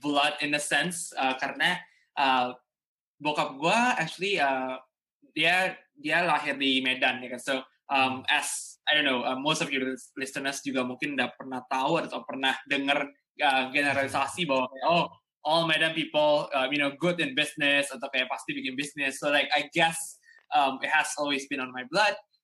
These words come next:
Speaker 1: Um, cuman memang, uh, pa-, paling, uh, berasanya ketika, I think when, when I was in, uh, even in school gitu ya, pas masih S D, gue inget banget, uh, gue, uh, karena bokap gue jualan, uh, distributor,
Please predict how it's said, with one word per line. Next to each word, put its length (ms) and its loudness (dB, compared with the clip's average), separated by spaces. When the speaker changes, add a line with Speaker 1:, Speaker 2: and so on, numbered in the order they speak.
Speaker 1:
Um, 480 2
cuman 400 -2
memang, 480 -4
uh, 240 2
pa-, 240 2
paling, 560 0
uh, 320 4
berasanya 480 0
ketika, 400 0
I 80 -2
think 160 -8
when, 240 -4
when 320 -2
I 80 0
was 240 0
in, 320 -6
uh, 240 4
even 160 0
in 160 0
school 400 0
gitu 240 2
ya, 80 0
pas 240 -6
masih 240 -8
S 240 -6
D, 80 0
gue 160 0
inget 160 -4
banget, 320 0
uh, 320 2
gue, 260 2
uh, 160 -8
karena 240 0
bokap 240 2
gue 160 4
jualan, 560 4
uh, 160 4
distributor, 720 0